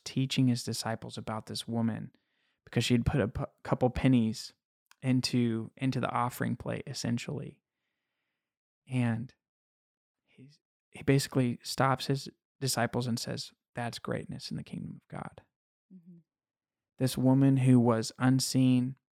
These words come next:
Speaker 1: undervalued, was willing to serve through generosity, serve through giving,
Speaker 2: Mm-hmm.
Speaker 1: stopped the show, pointed her out,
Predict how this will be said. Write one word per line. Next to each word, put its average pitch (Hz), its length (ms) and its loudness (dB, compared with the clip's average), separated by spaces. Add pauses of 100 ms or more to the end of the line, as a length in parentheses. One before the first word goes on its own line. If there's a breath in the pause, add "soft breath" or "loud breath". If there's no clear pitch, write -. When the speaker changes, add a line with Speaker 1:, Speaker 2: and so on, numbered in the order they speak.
(440)
Speaker 1:
undervalued, 120 920 0 (140)
was 120 200 -4
willing 127 340 8
to 117 120 -4
serve 127 640 4 (200)
through 131 300 0
generosity, 113 1000 -4
serve 139 460 2
through 123 380 0 (200)
giving, 110 540 -2 (160)
Speaker 2:
Mm-hmm. 175 280 -20 (360)
Speaker 1:
stopped - 380 -2
the 151 60 4
show, 120 480 2
pointed 143 300 6
her 123 140 6
out, 113 280 -2